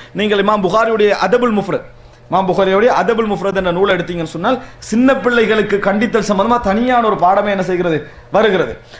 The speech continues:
அதுல வந்து இப்னு உமர்லாம் கண்டிச்சது, ஏனைய பிள்ளைகளை வந்து மற்றவர்கள்லாம் கண்டித்தது, இப்படி நிறைய செய்திகள். ஒரு செய்தியை நான் பார்த்தேன், ஒரு நபித்தோழர் வந்து என்னது, அஹ், ஒரு, ஒரு, அத ஒரு ஹரத்துடைய எல்லையில வச்சு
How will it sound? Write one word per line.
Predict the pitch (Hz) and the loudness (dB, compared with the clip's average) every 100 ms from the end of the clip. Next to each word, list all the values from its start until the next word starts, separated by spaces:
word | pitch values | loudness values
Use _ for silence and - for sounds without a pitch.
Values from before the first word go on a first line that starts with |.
| - | -4
அதுல | 170 214 220 | 0 2 2
வந்து | 214 226 233 | 0 0 -2
இப்னு | 208 208 | 0 0
உமர்லாம் | 202 190 185 180 | 0 0 0 0
கண்டிச்சது, | 180 175 180 175 | -2 -2 -2 -2
ஏனைய | 180 202 202 190 | 0 0 0 -2
பிள்ளைகளை | 190 196 202 190 185 | -4 -4 -2 0 0
வந்து | 180 175 | 0 -2
மற்றவர்கள்லாம் | 202 196 185 190 185 | 0 0 2 0 0
கண்டித்தது, | 170 175 165 185 | 0 0 -2 -2
இப்படி | 196 | -2
நிறைய | 185 185 240 262 247 | 0 0 0 0 2
செய்திகள். | 220 208 196 170 - - - - | 2 0 0 -4 -6 -20 -20 -2
ஒரு | 185 226 | 0 0
செய்தியை | 202 226 240 226 | 0 0 2 0
நான் | 202 | 2
பார்த்தேன், | 202 202 226 | 0 0 -2
ஒரு | 185 | 0
நபித்தோழர் | 180 226 220 202 185 | -2 0 0 2 0
வந்து | 202 | 0
என்னது, | 226 214 151 - - - | 2 2 0 -10 -14 -2
அஹ், | 185 190 | 2 4
ஒரு, | 202 190 185 175 | 2 0 0 0
ஒரு, | 180 175 160 - - | 0 0 -4 -10 -2
அத | 165 165 | 0 2
ஒரு | 165 160 151 143 - | 0 0 -2 -6 -4
ஹரத்துடைய | 175 233 240 214 196 | -2 0 0 2 2
எல்லையில | 202 202 185 | 2 0 0
வச்சு | 156 254 | -2 -4